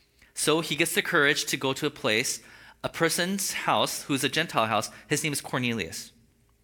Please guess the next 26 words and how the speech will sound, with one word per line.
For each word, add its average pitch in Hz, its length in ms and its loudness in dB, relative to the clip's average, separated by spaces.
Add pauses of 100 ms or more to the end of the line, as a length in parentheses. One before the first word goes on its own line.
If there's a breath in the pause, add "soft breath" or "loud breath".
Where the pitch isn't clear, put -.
(560 loud breath)
He - 140 -4
walks 156 400 2
in 170 280 2 (180 loud breath)
and 127 140 -4
he 135 80 0
sees - 240 2
the 151 80 0
Spirit - 420 0
displaying, 139 580 -2
like, 110 200 -2
this 131 180 0
is, 127 160 0
like, 107 160 -4
this - 180 -2
is - 120 -6
God's 117 200 0
way 123 80 -2
of 113 60 -2
saying, 110 180 -4
"This 110 140 -4
is 113 120 -8
what 107 120 -4
I 110 60 -2
want 101 240 -8
for 104 180 -4
humanity." 107 580 -6